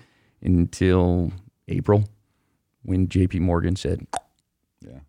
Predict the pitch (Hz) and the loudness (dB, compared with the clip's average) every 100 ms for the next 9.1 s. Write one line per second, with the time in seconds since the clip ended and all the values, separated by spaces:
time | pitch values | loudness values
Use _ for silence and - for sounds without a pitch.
0 | - 95 90 71 85 76 82 76 - 76 | -4 0 0 -2 -4 -6 -8 -12 -8 -4
1 | 78 82 85 76 73 - - _ 98 98 | -4 -4 -8 -14 -18 -20 -20 _ -8 -4
2 | 107 107 - _ _ _ _ 120 120 147 | -4 -4 -12 _ _ _ _ -2 -2 0
3 | 185 170 123 127 143 _ _ _ _ 117 | -2 0 -2 -4 -6 _ _ _ _ 4
4 | 123 107 87 82 - - - - _ - | 6 6 4 0 -2 -6 -10 -20 _ -20
5 | _ _ - - 139 131 120 110 104 107 | _ _ -18 -2 2 4 4 4 4 4
6 | 104 107 110 101 104 104 95 113 _ - | 4 6 6 8 8 6 2 -2 _ -8
7 | 107 113 104 110 107 107 98 - - 104 | -2 0 0 0 0 0 -2 -6 -8 -8
8 | 110 101 98 104 98 95 107 92 104 104 | -8 -6 -6 -4 -4 -4 -4 -2 -2 -4